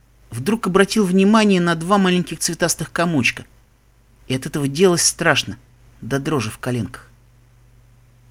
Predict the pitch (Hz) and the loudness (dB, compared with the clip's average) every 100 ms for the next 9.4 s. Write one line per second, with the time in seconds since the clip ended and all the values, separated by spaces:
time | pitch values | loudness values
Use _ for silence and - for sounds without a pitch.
0 | - - 120 185 302 262 214 208 - 233 | -16 -2 -2 4 6 6 4 6 6 4
1 | - 208 196 - 285 240 - 190 - 226 | 2 4 2 0 2 2 4 0 0 -2
2 | 190 - 294 277 262 262 - _ _ - | -4 2 4 6 4 0 -18 _ _ -20
3 | - - 156 160 175 269 226 226 240 233 | -10 -6 -2 2 6 6 4 4 0 0
4 | - 196 247 220 170 165 - 180 160 160 | -2 2 4 2 0 -2 -2 -2 -2 0
5 | 180 202 202 180 139 - 175 - 285 285 | 0 2 2 2 -2 -4 -2 0 2 0
6 | 262 247 - - 226 247 - 233 - 214 | 0 -4 -8 -4 2 2 4 2 2 2
7 | 226 226 - - _ _ - 143 - 269 | 2 2 -6 -20 _ _ -10 -8 0 2
8 | 202 202 - 202 - 190 190 180 180 180 | 2 0 0 -2 0 2 4 2 0 -2
9 | - 131 - - | -2 -4 -4 -16